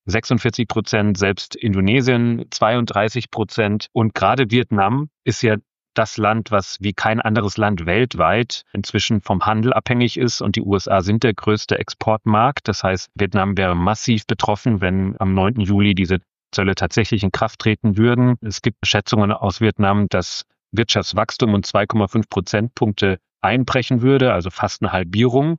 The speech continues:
des Wachstums aufgrund dieser Zölle. Das heißt, ja,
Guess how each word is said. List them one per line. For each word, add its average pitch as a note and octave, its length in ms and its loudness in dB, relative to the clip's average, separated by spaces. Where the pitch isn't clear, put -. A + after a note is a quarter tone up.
des F2 160 -4
Wachstums C#3 640 -2
aufgrund A#2 440 -2
dieser G#2+ 240 0
Zölle. B2 420 0
Das - 180 -2
heißt, G#2+ 260 -4
ja, A2+ 540 0